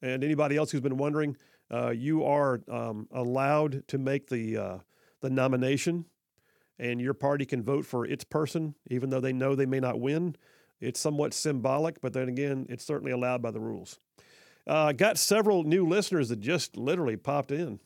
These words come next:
Um, uh, who all we got there? Uh, Dylan from Athens, glad you're with us. Appreciate you, man. Uh, thanks for joining the show. Uh, so, yeah, Dylan from Athens is new on the string. And then, uh, I just saw, too, uh, somebody that says,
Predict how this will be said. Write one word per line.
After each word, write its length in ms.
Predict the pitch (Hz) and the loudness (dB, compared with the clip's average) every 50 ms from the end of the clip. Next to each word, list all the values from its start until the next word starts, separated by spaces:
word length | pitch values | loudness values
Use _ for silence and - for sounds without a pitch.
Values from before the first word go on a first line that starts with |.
| _ - | _ -10
Um, 400 | 113 113 113 117 113 113 110 98 - _ _ _ _ _ _ _ _ - - - | -8 -6 -4 -4 -6 -6 -8 -12 -14 _ _ _ _ _ _ _ _ -16 -12 -8
uh, 760 | 120 117 117 120 123 127 139 147 165 170 180 185 190 185 175 | -6 -6 -4 -4 -4 -2 -2 -2 -2 -4 -4 -4 -4 -4 -2
who 100 | 156 202 | -2 -2
all 120 | 196 190 | -2 -2
we 100 | 180 180 | -2 -2
got 180 | 175 190 202 - | -2 -2 -4 -4
there? 220 | - 123 113 104 - _ _ _ _ _ _ _ _ _ _ - | -4 -4 -4 -4 -8 _ _ _ _ _ _ _ _ _ _ -6
Uh, 420 | - 127 131 127 127 131 131 131 | -4 -2 0 0 0 2 0 0
Dylan 580 | 120 117 - 110 120 117 107 127 170 190 202 175 | -2 -4 -8 -12 -12 -6 -2 0 2 2 2 2
from 120 | 151 175 | 2 2
Athens, 520 | 175 190 220 208 - 127 101 87 - - - _ _ - | 2 2 2 2 2 0 -4 -6 -10 -12 -16 _ _ -8
glad 280 | - 127 139 156 165 135 | -2 2 2 2 4 4
you're 100 | 165 160 | 2 2
with 200 | 170 202 208 196 | 4 2 2 0
us. 260 | 127 - - - - _ | -2 -4 -6 -12 -10 _
Appreciate 420 | - 175 180 - - 185 160 - | 0 2 2 4 2 2 0 0
you, 60 | 147 | 0
man. 260 | 139 143 165 180 165 - _ - - | 0 0 0 0 -2 -4 _ -10 -4
Uh, 260 | 127 135 135 135 135 | -2 0 2 2 0
thanks 240 | 127 - 156 156 139 | 0 0 -2 -2 -2
for 80 | - 156 | -4 -4
joining 300 | 131 151 165 170 160 147 | -2 0 0 0 0 -2
the 60 | 120 | -2
show. 340 | - - 190 196 180 123 - _ _ _ - - - - _ _ | -2 -2 -2 -2 -2 -4 -6 _ _ _ -20 -20 -20 -20 _ _
Uh, 260 | - 123 123 127 123 | -6 -4 -2 -2 -2
so, 180 | 123 - 151 143 | -2 0 0 0
yeah, 200 | 139 156 160 151 | 2 2 0 0
Dylan 320 | 120 104 147 156 175 170 | 0 0 0 0 2 0
from 100 | 139 151 | 0 0
Athens 380 | 143 156 170 165 - 180 151 123 | 0 0 0 0 0 -2 -2 -2
is 100 | 131 117 | -2 -2
new 240 | 127 143 160 165 160 | -2 0 0 2 0
on 120 | 156 160 | 0 0
the 80 | 143 120 | -2 -4
string. 420 | - - 165 160 180 196 202 160 - _ _ _ _ _ _ _ _ _ | -4 -4 -2 -2 -2 -2 -4 -6 -8 _ _ _ _ _ _ _ _ _
And 160 | 131 135 135 | -4 -2 0
then, 240 | 143 147 147 147 143 | 0 2 2 2 2
uh, 240 | 147 147 147 147 147 | 2 2 2 0 0
I 100 | 135 139 | 0 -2
just 240 | 135 151 143 - - | -2 -2 -4 -2 0
saw, 240 | - 170 165 165 151 | 0 2 2 2 0
too, 460 | - - 180 185 185 190 196 196 - | 0 0 0 0 0 0 -2 -2 -2
uh, 400 | - 135 131 131 135 131 127 123 - _ - _ _ | -2 0 0 0 0 0 -2 -2 -6 _ -16 _ _
somebody 360 | - - - 180 165 170 165 147 | -8 -4 -2 0 2 2 2 0
that 100 | 143 139 | -2 -2
says, 340 | - - 165 139 101 107 | 0 0 -2 -2 -2 -6